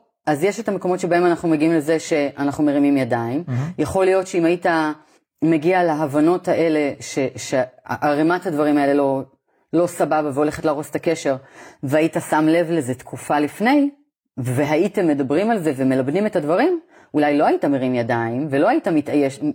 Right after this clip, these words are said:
Speaker 1: מתעייש, שזה גם מתייאש וגם מתעייף. ראית מה עשיתי פה? יפה.
Speaker 2: לא.
Speaker 1: זה היה
Speaker 2: כן.
Speaker 1: לגמרי מכוון, המצאתי פה מילה. אמ, אז יכול להיות ש-, שאם מבעוד מועד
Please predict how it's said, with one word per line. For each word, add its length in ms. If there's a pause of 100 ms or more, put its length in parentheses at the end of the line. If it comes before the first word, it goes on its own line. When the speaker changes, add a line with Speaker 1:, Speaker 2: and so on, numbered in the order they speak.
(140)
Speaker 1:
מתעייש, 640 (180)
שזה 200
גם 180
מתייאש 340
וגם 220
מתעייף. 420
ראית 220
מה 100
עשיתי 240
פה? 80 (380)
יפה. 220 (540)
Speaker 2:
לא. 160 (260)
Speaker 1:
זה 100
היה 100
Speaker 2:
כן. 120
Speaker 1:
לגמרי 340
מכוון, 560
המצאתי 340
פה 80
מילה. 160 (840)
אמ, 40 (580)
אז 420
יכול 380
להיות 240
ש-, 120 (160)
שאם 560
מבעוד 440
מועד 360